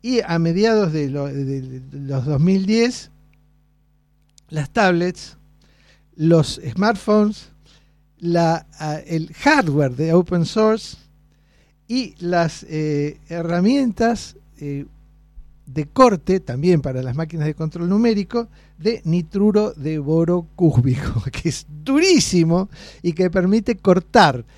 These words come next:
eh, fundición o acero a velocidades,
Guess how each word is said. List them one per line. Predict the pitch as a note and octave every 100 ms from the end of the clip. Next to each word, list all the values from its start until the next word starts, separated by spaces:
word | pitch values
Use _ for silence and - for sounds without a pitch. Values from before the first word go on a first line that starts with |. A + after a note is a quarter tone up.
| - _
eh, | D#3 D3 C#3 C3+ -
fundición | - G3+ F#3+ E3 A3 A3+ D3+ C#3+
o | D3
acero | D3+ - A3 F3 F#3+ - - - _
a | D3+ G#3 -
velocidades, | C#3 D3 D3 - C#3+ D#3 E3 F#3 - -